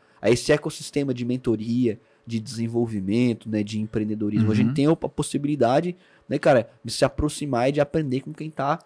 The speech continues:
Speaker 1: no, no, no, no dia a dia, né, a, vivendo aquilo, né,
Speaker 2: Aham.
Speaker 1: cara? Então, por exemplo, quando eu vou conversar com, com o Léo, o Léo tá no dia a dia. Então tá aqui só como host do podcast, não. Então, até eu brinquei, tava fazendo, tava,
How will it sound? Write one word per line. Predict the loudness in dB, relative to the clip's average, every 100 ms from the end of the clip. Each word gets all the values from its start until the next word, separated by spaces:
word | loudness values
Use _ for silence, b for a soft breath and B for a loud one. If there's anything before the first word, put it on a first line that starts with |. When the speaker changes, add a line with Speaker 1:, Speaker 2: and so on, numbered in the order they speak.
| b b
Speaker 1:
no, | -6 -4 -2
no, | -2 -2
no, | -4
no | -2 -2
dia | 2 2
a |
dia, | 2 0 2 2
né, | 0 -4 _
a, | -14 -12
vivendo | -12 -4 -2 2 2 2 0
aquilo, | 0 -2 0
né, | 2
Speaker 2:
Aham. | 2
Speaker 1:
cara? | 2 -2
Então, | -6
por | -2 0
exemplo, | 0 0
quando | 0
eu | 2
vou | 2 2
conversar | -2 -4 -4 -6
com, | -8 -12 -14 -20 _ _ _ _ -12
com | -6 2
o |
Léo, | 6 6 6 b b b b b b _
o | 6
Léo | 8 8
tá | 6
no | 0
dia | 4 4
a |
dia. | 4 0 -2 -6 _ _ _ _ _
Então | -12
tá | -6
aqui | -8 -6 -4
só | -2 -4 -6 -8
como | -6 -2 -4
host | 0 0 0 -4
do | -6
podcast, | -4 -4 -4 -8 -6 -10
não. | -8
Então, | -4
até | -4 -2
eu | -4
brinquei, | -6 -6 -6 -4 -6
tava | -6 -6
fazendo, | -10
tava, | -8 -10 -8 -12